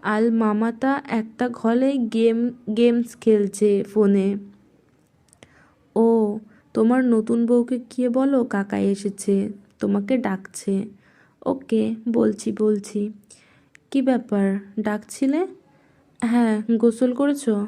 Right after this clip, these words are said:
"হুম, করেছি তো।" "নামাজ?" "সেটা বলতে, বলতে হয় না, স্যার।" "I know, তবুও জেনে নিলাম।" ভালো করেছো।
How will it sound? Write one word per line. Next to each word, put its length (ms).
"হুম, 280
করেছি 400
তো।" 200
"নামাজ?" 420
"সেটা 400
বলতে, 440
বলতে 340
হয় 240
না, 160
স্যার।" 280
"I 180
know, 340
তবুও 400
জেনে 340
নিলাম।" 400
ভালো 300
করেছো। 500